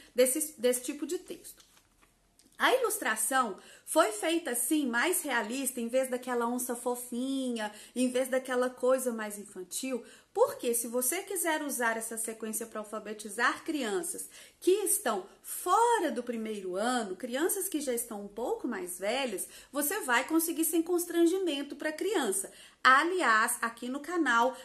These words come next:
a gente tem projeto interdisciplinar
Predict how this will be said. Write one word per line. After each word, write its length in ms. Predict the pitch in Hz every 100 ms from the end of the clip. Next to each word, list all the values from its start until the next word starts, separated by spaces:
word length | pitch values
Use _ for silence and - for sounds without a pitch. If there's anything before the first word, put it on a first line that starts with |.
| -
a 100 | 233
gente 340 | 254 302 302
tem 300 | 311 269 294
projeto 840 | 302 302 320 311 - 220 214 240 277
interdisciplinar 1200 | 262 262 254 254 269 254 247 233 202 208 254